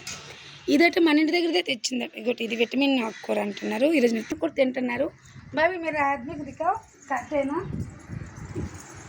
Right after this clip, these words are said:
ఏదే, ఏదే, ఏదే, మీరు ఆద్మీకి కాదు, మా ఆయన తింటున్నారు చూడండి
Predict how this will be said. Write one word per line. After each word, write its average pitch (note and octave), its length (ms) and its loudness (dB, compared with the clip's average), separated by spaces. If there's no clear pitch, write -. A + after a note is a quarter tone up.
ఏదే, E4+ 220 6
ఏదే, D#4+ 180 6
ఏదే, C#4 240 -4
మీరు E4 180 6
ఆద్మీకి D#4+ 360 2
కాదు, - 420 -6
మా D#4 100 2
ఆయన D#4 260 4
తింటున్నారు D4+ 580 0
చూడండి C4 380 0